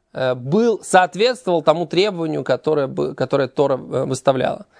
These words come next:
Как только уровень этой святости понизился до того градуса, который, как бы, э, Тора не хотела бы, то этот инструмент перестал, э, работать тоже. Вот. Поэтому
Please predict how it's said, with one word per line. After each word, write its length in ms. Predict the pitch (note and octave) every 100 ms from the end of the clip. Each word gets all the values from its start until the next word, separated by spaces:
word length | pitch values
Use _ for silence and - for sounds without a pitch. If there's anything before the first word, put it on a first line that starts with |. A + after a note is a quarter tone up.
| - - -
Как 160 | C3
только 280 | - B3+ A3
уровень 320 | G3+ G#3+ F#3+
этой 180 | F3+ F3
святости 460 | E3 F#3+ F#3 C#3+ D3+
понизился 760 | - D#3 G3+ E3+ C#3 - - - _ _ _
до 240 | F3+ D3 F#3
того 300 | D#3+ D3 D#3
градуса, 520 | D3+ D#3+ C3+ - C#3+
который, 560 | C#3 - D3+ C3+ B2
как 280 | - - -
бы, 420 | - - - - - _ _ _ _ _ _ _ _ _ -
э, 720 | - - - - - - - -
Тора 400 | D3 C#3 C#3 -
не 160 | D3+
хотела 480 | D3 D#3+ - C4+ A#3
бы, 240 | E3+ D#3 - _ _ -
то 120 | D#3+ -
этот 280 | G3+ G3+
инструмент 400 | G3 F#3 G#3 A#3
перестал, 400 | G3 D3+ F3 E3 - -
э, 580 | C#3+ C3 B2+ - - C#3
работать 400 | C#3 C#3+ C#3+ -
тоже. 240 | D3 - _ _ _ _ _ _ _ _ _ _ _ _ _ _ _ _ _
Вот. 160 | - - -
Поэтому 600 | C#3 C#3+ E3 F3+ E3